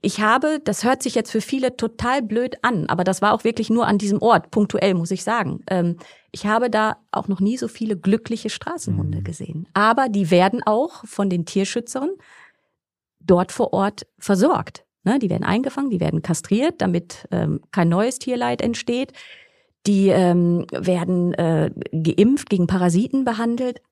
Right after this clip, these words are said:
Speaker 1: Aber man hat's da echt geschafft, ähm,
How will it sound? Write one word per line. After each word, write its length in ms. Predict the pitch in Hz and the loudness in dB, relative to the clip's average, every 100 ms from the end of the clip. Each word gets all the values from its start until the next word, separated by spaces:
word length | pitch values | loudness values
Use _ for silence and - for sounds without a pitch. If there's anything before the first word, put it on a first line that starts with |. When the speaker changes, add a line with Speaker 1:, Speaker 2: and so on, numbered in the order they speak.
| _ _ _ _ | _ _ _ _
Speaker 1:
Aber 220 | - 180 185 185 - - - | 0 2 2 -2 -12 -14 0
man 240 | 208 190 | 2 2
hat's 200 | 202 - - | 0 -4 -2
da 140 | 220 | 0
echt 300 | - 247 - | 2 -2 -2
geschafft, 640 | - - 214 254 311 - - - | -6 -4 -2 -4 -4 -14 -16 -4
ähm, 460 | 208 202 202 208 | -2 0 0 -2